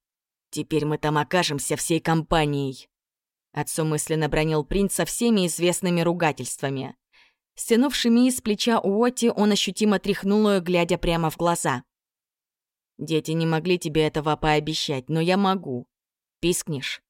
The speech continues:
убью». Женщина кивнула. Отцу, медленно готовый к любому действию с её стороны, избавил Шимии от кляпа, а следом приставил кинжал к горлу. «Так вам надо во внутренний дворец?» —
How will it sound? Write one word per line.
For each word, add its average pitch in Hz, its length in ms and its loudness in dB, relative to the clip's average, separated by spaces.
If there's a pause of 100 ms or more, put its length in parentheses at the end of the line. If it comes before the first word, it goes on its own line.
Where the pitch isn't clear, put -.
(420)
убью». 156 540 -2 (720)
Женщина 185 560 0
кивнула. 202 640 0 (240)
Отцу, 208 300 -4
медленно 165 440 2
готовый 165 400 0
к - 80 -12
любому 170 400 2
действию 170 500 0
с - 120 -4
её 170 180 2
стороны, 175 580 0
избавил 180 560 0
Шимии 160 440 0
от 156 200 0
кляпа, 202 480 0 (360)
а 143 80 -2
следом 233 420 2
приставил 202 520 0
кинжал 175 540 0
к - 40 -16
горлу. 156 640 0 (1040)
«Так 202 260 -2
вам 180 300 2
надо 175 340 2
во 180 140 0
внутренний 175 540 0
дворец?» — 165 680 -2